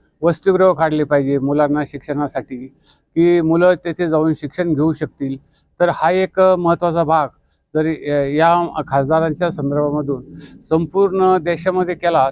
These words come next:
तरी चालेल, कारण घटनेने जर सांगितले की सर्वांना चौदा वर्ष, वर्षापर्यंत मोफत शिक्षण देण्याचं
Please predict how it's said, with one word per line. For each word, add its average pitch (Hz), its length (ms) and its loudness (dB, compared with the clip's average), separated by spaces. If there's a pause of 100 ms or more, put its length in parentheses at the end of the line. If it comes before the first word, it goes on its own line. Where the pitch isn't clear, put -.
(120)
तरी 165 140 -2
चालेल, 135 300 -2
कारण 165 320 0
घटनेने 185 520 0
जर 180 160 2
सांगितले 151 580 -2
की 160 160 -6
सर्वांना 151 540 -2 (440)
चौदा 160 240 2
वर्ष, 156 220 2
वर्षापर्यंत 147 840 -2
मोफत 147 360 -4
शिक्षण 165 340 -6
देण्याचं 143 480 -6